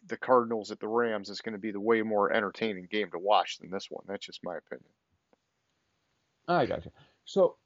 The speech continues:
Speaker 2: here's an interesting thing about this game. After the Bucs win, Brady will have beaten all thirty-two teams in the N F L, joining Peyton Manning, Brett Favre, and Brees.
Speaker 1: Mm-hmm.
Speaker 2: Of those wins,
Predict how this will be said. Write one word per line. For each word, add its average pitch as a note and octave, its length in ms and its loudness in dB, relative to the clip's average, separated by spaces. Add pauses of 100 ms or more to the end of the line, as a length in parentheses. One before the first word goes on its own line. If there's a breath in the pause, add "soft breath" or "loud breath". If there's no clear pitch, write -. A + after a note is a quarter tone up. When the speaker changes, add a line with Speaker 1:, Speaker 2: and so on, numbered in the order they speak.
(160)
Speaker 2:
here's F#3+ 200 0
an G#3+ 100 0
interesting D#3 420 -2
thing A#2+ 180 0
about G#2 260 2
this F#2+ 140 -8
game. D#2+ 360 -8 (760)
After C#3 720 0 (540)
the G#2 160 -4
Bucs A#2 360 0
win, F#2+ 320 -2
Brady F#2+ 280 0
will G2 200 2
have D#2 80 -8
beaten F2 260 -2
all F2 200 2
thirty-two F2+ 500 0
teams G2 680 -2 (680)
in F2+ 100 4
the F2 100 6
N F2 100 6
F E2 140 0
L, E2 280 -2 (380)
joining F2+ 540 2
Peyton G2+ 320 2
Manning, F2 320 2
Brett D#2 220 -2
Favre, D#2 240 0
and D2+ 100 -4
Brees. - 360 -6 (440)
Speaker 1:
Mm-hmm. A2 200 -8 (2250)
Speaker 2:
Of F#3+ 180 6
those G3 260 4
wins, A#2 600 -4